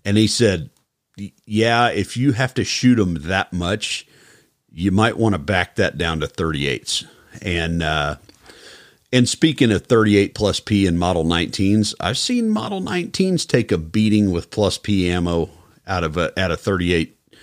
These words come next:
or shooting thirty-eight plus Ps in a three fifty-seven mag. So, uh, and the older I get, the old heads back in the day said it, it,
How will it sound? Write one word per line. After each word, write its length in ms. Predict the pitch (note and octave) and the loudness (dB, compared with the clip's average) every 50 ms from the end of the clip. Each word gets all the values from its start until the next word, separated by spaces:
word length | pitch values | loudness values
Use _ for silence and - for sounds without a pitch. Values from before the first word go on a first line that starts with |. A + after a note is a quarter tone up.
| - - - - - - - _ _ | -20 -20 -20 -20 -20 -20 -20 _ _
or 240 | - G2 F#2+ F2+ - | 0 0 0 0 -2
shooting 300 | - - - D#3+ - B2 - | -2 0 0 0 0 0 2
thirty-eight 420 | C3 B2 A#2+ A2 G#2+ G#2+ G#2 - | 4 4 4 4 4 2 2 -2
plus 240 | - - A2 F#2+ - | -2 -2 -2 -2 -2
Ps 320 | - - A2 G#2+ F#2 E2 | -2 0 0 0 0 0
in 80 | F2+ E2 | -2 -4
a 60 | D#2 | -4
three 220 | - - G2+ F2+ | -6 -4 -4 -4
fifty-seven 540 | D#2+ - - C2 C#2 - - F#2+ D#2+ D#2 D2+ | -4 -6 -10 -10 -8 -6 -4 -4 -4 -4 -6
mag. 460 | D2 D#2+ E2+ D#2+ D2 D2 D2 D2 - | -4 -4 -2 -2 -4 -4 -6 -10 -10
So, 400 | - - - F#2 E2+ E2+ E2 D#2+ - _ _ _ _ - - - - - _ _ _ | -8 -4 -2 -2 0 0 -2 -4 -6 _ _ _ _ -20 -20 -20 -20 -20 _ _ _
uh, 220 | - G2+ G#2 G2 - | -4 -2 -2 -2 0
and 200 | - E3 F3 E3 D3+ - | -2 -2 -2 -2 -4 -8
the 220 | D3 C#3+ C#3+ D3 | -2 2 4 4
older 300 | D3 D3 E3 E3 D#3+ D3+ | 4 4 2 2 2 2
I 80 | C#3+ C#3 | 2 2
get, 400 | C3 B2+ D3 D#3 - - - _ _ _ _ _ _ _ _ | 2 4 4 4 4 2 -4 _ _ _ _ _ _ _ _
the 160 | A#2 A#2 A#2+ | -6 -6 -4
old 280 | A2+ B2+ C3+ D3+ C#3+ B2+ | 0 2 2 2 2 2
heads 300 | B2+ C3+ B2 A#2+ G#2+ F#2+ | 2 2 2 0 -2 -2
back 300 | F#2 B2 A#2+ A#2 - - | 0 0 0 0 2 0
in 80 | A#2+ G#2+ | 0 2
the 100 | G#2+ G2+ | 2 2
day 220 | G2+ A2 A2+ G#2+ | 2 2 2 2
said 200 | - - G#2 F2+ | 2 0 -2 -2
it, 220 | F#2+ F#2+ - - | -2 -2 -4 -4
it, 160 | E2 F2 F2 | -6 -8 -8